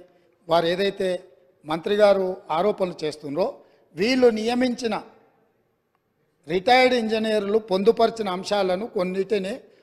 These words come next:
ఉమ్మడి రాష్ట్రంలో జరిగిన ప్రయత్నాలను కూడా ఈ సభ ద్వారా తెలంగాణ సమాజానికి నేను చెప్పదలుచుకున్నాను అధ్యక్ష. ఎందుకంటే వాస్తవాలనే ఇక్కడ చర్చించాలన్న ఆలోచనతోటి మనం ప్రత్యేకమైన చర్చను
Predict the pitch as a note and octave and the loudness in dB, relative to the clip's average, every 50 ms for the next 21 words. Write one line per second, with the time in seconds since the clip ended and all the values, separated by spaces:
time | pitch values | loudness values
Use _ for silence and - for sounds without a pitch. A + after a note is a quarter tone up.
0 | _ _ - D3+ F3 G3+ A3 B3 B3+ C4 B3+ A#3+ A#3 A3+ A#3 A3+ - A#3 A3 A3 | _ _ -10 -6 -4 0 4 6 8 8 8 8 8 6 4 4 2 -4 -4 0
1 | G#3+ A3 A3 F#3+ F3 G3 F#3+ F#3+ G3+ G3 F#3+ G3 - F3 F#3 G#3 A3 G#3 G#3+ G#3+ | 0 0 0 2 2 0 0 0 -2 -4 -6 -4 -2 2 4 4 2 2 0 -2
2 | G3+ G3+ F#3+ F#3 F#3 F3+ E3+ F3+ F3+ F#3 G3+ B3 - - - - - _ _ _ | -2 0 0 0 -2 -2 -4 -4 -2 0 0 -2 -2 -8 -18 -20 -20 _ _ _
3 | - F3+ G#3 G#3+ G3 - F#3 E3+ F#3 B3 G#3+ A#3 A3 G#3 G3+ F#3+ G3 G#3+ G#3 - | -6 -4 -2 -2 0 0 0 2 2 0 0 4 4 4 6 6 2 0 0 0
4 | F#3+ E3+ F3+ G3 G3+ F#3+ F#3 F3+ F3+ E3 - D3+ D#3+ G3 G3+ G3 D#3+ F3+ F3 E3+ | -2 -2 -2 -2 -2 -4 -4 -4 -6 -6 -6 -4 -2 0 -2 0 0 -4 -4 -4
5 | D#3+ - A3 G3+ F#3 E3+ - D#3+ - - G#3 F#3+ E3+ D3+ - - D3 D3 C#3 C3+ | -6 -6 -6 -6 -6 -8 -8 -8 -4 -2 -2 -2 -2 -6 -8 -10 -10 -10 -8 -10
6 | C3 A#2+ C3 C3 - - _ _ _ _ _ _ - F3+ G3 B3 B3+ B3 A#3 A3+ | -12 -12 -16 -18 -20 -20 _ _ _ _ _ _ -10 -6 -2 2 4 4 4 4
7 | B3 G#3+ E3+ F3+ F#3 G#3+ A#3 - - - B3 A#3+ B3+ B3+ B3+ B3+ B3 B3+ C4 B3+ | 4 2 4 4 6 6 4 2 2 2 6 8 8 8 8 6 2 0 0 -2
8 | B3+ B3+ A3+ A3+ - - G#3 G3+ G3+ - A3 A3 G#3+ A3+ A3 G3+ G3 G3 G3 G3 | -2 -2 -4 -2 -2 -2 -4 -4 -2 -2 -2 -2 0 0 2 2 2 2 0 -2
9 | F#3 E3 F3 G3+ A#3 A#3+ A#3 A#3 A#3+ G#3 G3 - F#3+ F#3 F3+ G3 F#3+ D#3+ C3 - | -2 0 2 4 4 4 4 2 -2 -6 -4 -4 -4 -4 -2 -4 -4 -4 -6 -10
10 | - _ _ _ _ _ _ _ _ _ _ _ _ - E3 A3 A#3+ A#3+ - - | -20 _ _ _ _ _ _ _ _ _ _ _ _ 0 0 0 0 0 -2 0
11 | F#3 F3+ F3+ - B3+ C4 C4 A#3+ C4 B3 A#3+ A#3+ A#3 A3+ A3+ - F#3 F3+ F#3 - | -2 -2 0 4 6 6 6 6 4 2 2 0 0 -2 -4 -2 -4 -4 -2 0
12 | G#3+ G#3+ G3 F#3+ G#3+ C#4 | -2 0 0 0 -4 -6